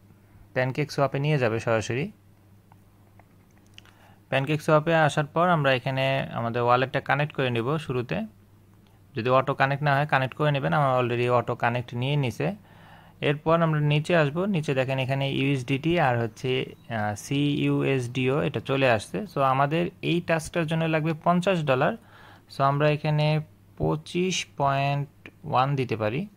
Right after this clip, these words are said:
পঁচিশ পয়েন্ট ওয়ান, আর সিইউএসডিও এখানেও আমরা পঁচিশ পয়েন্ট ওয়ান দিব, তাহলে দুটো মিলে কিন্তু actually পঞ্চাশ plus হবে।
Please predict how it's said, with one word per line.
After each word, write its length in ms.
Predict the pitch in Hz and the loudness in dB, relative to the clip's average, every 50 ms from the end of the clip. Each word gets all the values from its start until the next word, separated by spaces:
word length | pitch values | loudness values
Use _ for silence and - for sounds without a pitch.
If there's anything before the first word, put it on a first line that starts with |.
| - - _ - _ - _ - - - - _ _ _ - _ - - - - - - - _ - - | -20 -20 _ -20 _ -20 _ -20 -20 -20 -20 _ _ _ -20 _ -20 -20 -20 -20 -20 -20 -20 _ -12 -10
পঁচিশ 300 | 135 131 - 151 143 - | -8 -4 -4 -4 -4 -4
পয়েন্ট 340 | - 151 147 147 147 143 147 | -4 -2 0 0 0 0 0
ওয়ান, 280 | 147 156 170 185 196 | 0 0 0 0 -4
আর 300 | - - 123 117 117 117 | -2 -2 -2 -2 -2 -2
সিইউএসডিও 1160 | 110 - - - 147 147 151 147 147 147 147 147 143 139 131 127 131 - 143 139 135 143 156 170 | -4 -8 -8 -4 -2 -2 0 0 0 0 0 0 -2 -2 -4 -6 -8 -6 -4 -2 0 0 -2 -2
এখানেও 340 | - 143 - - 135 135 131 | -4 -4 -4 -4 -4 -2 -2
আমরা 160 | 131 127 120 | -2 -4 -4
পঁচিশ 320 | 127 131 120 127 123 - | -4 -4 -4 -4 -6 -8
পয়েন্ট 260 | - - 127 120 117 | -6 -4 -4 -2 0
ওয়ান 220 | 120 120 120 120 117 | 0 0 0 0 0
দিব, 240 | 117 113 120 147 156 | -4 -2 -2 -4 -2
তাহলে 220 | - 135 120 117 | -2 -2 -4 -4
দুটো 260 | 107 113 117 120 127 | -4 -4 -4 -4 -4
মিলে 280 | 127 127 127 123 123 120 | -4 -2 -2 -2 -4 -4
কিন্তু 260 | 123 123 123 120 127 | -4 -6 -6 -6 -6
actually 260 | 123 123 - - 139 139 - | -8 -6 -6 -6 -6 -4 -2
পঞ্চাশ 400 | 143 139 135 123 - 135 123 - - | -2 -2 -2 -2 -4 -4 -4 -2 0
plus 260 | 127 123 123 120 - | 2 2 2 2 -2
হবে। 240 | 123 113 131 170 | -4 -2 -2 -4